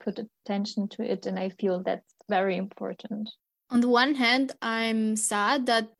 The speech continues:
Speaker 2: this law didn't go through, but at least they tried. And that's very important. It means that more and more people are interested in making it, like, <laughs> this world <laughs> a better place for women.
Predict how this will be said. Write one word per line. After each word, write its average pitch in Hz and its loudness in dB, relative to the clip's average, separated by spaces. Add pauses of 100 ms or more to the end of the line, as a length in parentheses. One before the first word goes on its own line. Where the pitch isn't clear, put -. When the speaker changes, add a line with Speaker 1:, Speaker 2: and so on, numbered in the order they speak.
Speaker 2:
this 220 0
law 233 4
didn't 220 0
go 220 2
through, 311 -2
but 214 -2
at 220 -6
least 302 4
they 240 4
tried. 220 0 (240)
And 220 -2
that's 247 2 (320)
very 233 4
important. 233 0
It 214 -8
means 226 0
that 202 -2 (200)
more 233 0
and 226 0
more 226 2
people 220 0
are 202 0 (200)
interested 226 0
in 208 -8 (260)
making 220 0
it, 214 0 (320)
like, 208 -2 (120)
<laughs> - -14
this 247 4
world 233 6 (100)
<laughs> - -2
a 214 0
better 247 4
place 220 -2
for 214 -4
women. 233 0